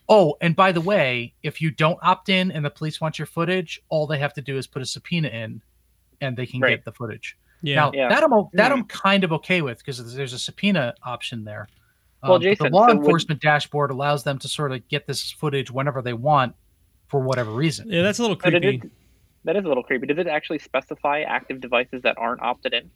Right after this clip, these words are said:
Speaker 2: Like, would they be able to see that from the dashboard, or is that something they'd have to research
Speaker 1: Um,
Speaker 2: later? That would be
Speaker 1: I
Speaker 2: really weird.
Speaker 1: Uh, it looks like maybe.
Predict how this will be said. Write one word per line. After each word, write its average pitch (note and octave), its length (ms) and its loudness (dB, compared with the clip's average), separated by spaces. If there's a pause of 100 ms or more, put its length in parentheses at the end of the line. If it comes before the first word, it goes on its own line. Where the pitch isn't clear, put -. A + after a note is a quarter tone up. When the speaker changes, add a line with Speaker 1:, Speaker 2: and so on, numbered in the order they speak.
(520)
Speaker 2:
Like, C3 160 0
would B2+ 120 0
they C#3 100 2
be C#3 100 -2
able C3+ 120 -2
to B2+ 80 -10
see B2 160 -2
that B2+ 180 -2
from D3+ 120 -12
the D3 60 -6
dashboard, E3 580 -6
or C#3 100 -4
is B2+ 60 -2
that B2+ 120 0
something B2+ 300 -10
they'd B2 100 0
have A#2 160 -4
to E3 60 -6
research A#2 360 -4
Speaker 1:
Um, - 40 -6
Speaker 2:
later? A#2 300 0 (640)
That D#3+ 340 4
would F3 100 4
be C3 200 -2
Speaker 1:
I C3+ 40 0
Speaker 2:
really C#3+ 260 2
weird. A#2 400 -6 (1300)
Speaker 1:
Uh, A#2+ 360 -10 (100)
it D#3 280 -4
looks D#3+ 360 -8
like D3+ 480 -2 (1300)
maybe. D3 540 -6